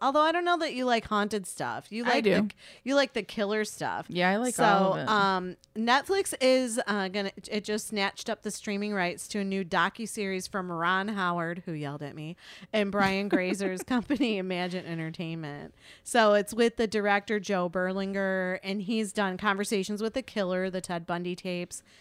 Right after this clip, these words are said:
Speaker 1: Extremely Wicked, Shockingly Evil, and Vile.
Speaker 2: See, and I didn't like either of those.
Speaker 1: Oh, really?
Speaker 2: The Bundy tapes, I was kinda <clears throat> bored.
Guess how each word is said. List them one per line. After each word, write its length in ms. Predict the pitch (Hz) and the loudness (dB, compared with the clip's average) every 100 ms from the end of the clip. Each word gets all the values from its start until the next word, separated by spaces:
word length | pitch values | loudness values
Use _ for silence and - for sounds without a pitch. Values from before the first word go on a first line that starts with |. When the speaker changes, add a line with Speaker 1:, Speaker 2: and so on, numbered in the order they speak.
| - _ | -20 _
Speaker 1:
Extremely 540 | 226 - 226 214 208 220 | -10 -8 -4 -2 0 0
Wicked, 460 | 196 196 196 185 | 0 -2 -2 -4
Shockingly 520 | - 185 190 185 180 175 | -4 -6 -4 -6 -6 -8
Evil, 380 | 175 165 165 | -8 -8 -8
and 160 | 160 156 | -8 -8
Vile. 400 | 147 151 147 151 | -6 -4 -4 0
Speaker 2:
See, 160 | 254 240 | 4 4
and 80 | |
I 140 | 202 220 | 4 4
didn't 220 | 247 185 | 0 0
like 260 | 180 214 160 | -2 -2 -2
either 260 | 175 175 | -2 -2
of 120 | - | -4
those. 440 | 98 92 - - - | -6 -8 -10 -16 -6
Speaker 1:
Oh, 160 | 190 180 | -2 -2
really? 600 | 175 165 196 247 262 - | -2 -4 -4 -4 -6 -2
Speaker 2:
The 120 | 220 | 0
Bundy 340 | 196 214 247 254 | 6 6 4 2
tapes, 300 | 294 277 240 | 2 4 4
I 40 | |
was 120 | 214 | 4
kinda 240 | 254 202 185 | 4 4 4
<clears throat> 0 | |
bored. 600 | 175 160 143 139 226 | 2 2 2 0 -2